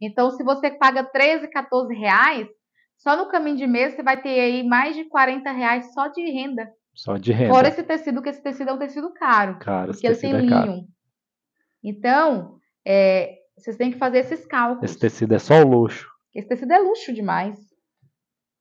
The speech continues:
Speaker 1: Ó, vem aos cantinhos,
Speaker 2: Coração, só salien-,
Speaker 1: esfumando.
Speaker 2: salientando aqui pro pessoal. Pessoal, a tela tá assim por conta do YouTube, tá?
Speaker 1: <laughs>
Speaker 2: Hoje. É, você, você quer ver um pouquinho maior,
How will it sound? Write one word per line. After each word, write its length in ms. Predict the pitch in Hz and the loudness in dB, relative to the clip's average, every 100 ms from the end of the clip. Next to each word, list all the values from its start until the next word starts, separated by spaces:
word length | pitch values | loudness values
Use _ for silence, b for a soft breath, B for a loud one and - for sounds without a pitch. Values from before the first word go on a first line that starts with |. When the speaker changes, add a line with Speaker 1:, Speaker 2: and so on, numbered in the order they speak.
| _ _ _ _ | _ _ _ _
Speaker 1:
Ó, 220 | 180 190 170 | -2 0 4
vem 200 | 240 294 | 4 4
aos 220 | 311 302 | 0 -2
cantinhos, 680 | 370 370 - - 269 269 294 | -4 -4 -6 -4 -2 0 4
Speaker 2:
Coração, 360 | 143 139 170 | 6 6 4
só 320 | 160 180 175 - | 2 6 6 4
salien-, 380 | - 165 165 160 | 2 6 8 6
Speaker 1:
esfumando. 280 | 190 220 - | 2 -2 4
Speaker 2:
salientando 540 | 156 156 127 139 131 | 8 8 8 6 6
aqui 160 | 117 123 | 4 2
pro 180 | 120 | 0
pessoal. 680 | - 110 - 131 143 131 - _ - | 2 0 4 6 8 6 2 _ 0
Pessoal, 340 | 135 - 156 | 0 6 8
a 60 | 143 | 8
tela 280 | - 147 151 | 8 6 6
tá 140 | 147 | 6
assim 220 | 131 - | 2 2
por 180 | 135 - | 0 2
conta 220 | - 135 | 0 0
do 100 | 131 | 4
YouTube, 480 | 147 151 127 120 127 | 4 4 4 4 4
tá? 240 | 120 104 110 | 4 6 6
Speaker 1:
<laughs> 400 | 269 294 269 120 | 4 6 6 6
Speaker 2:
Hoje. 240 | 117 139 B B B B | 4 0 B B B B
É, 260 | 107 110 123 - | 4 6 6 6
você, 500 | 135 - 151 139 139 | 4 6 8 8 8
você 260 | 127 120 143 | 4 4 4
quer 160 | 151 135 | 6 8
ver 80 | |
um 60 | 147 | 8
pouquinho 360 | 139 - 226 214 | 6 4 6 8
maior, 560 | 165 131 147 143 135 | 8 10 10 8 6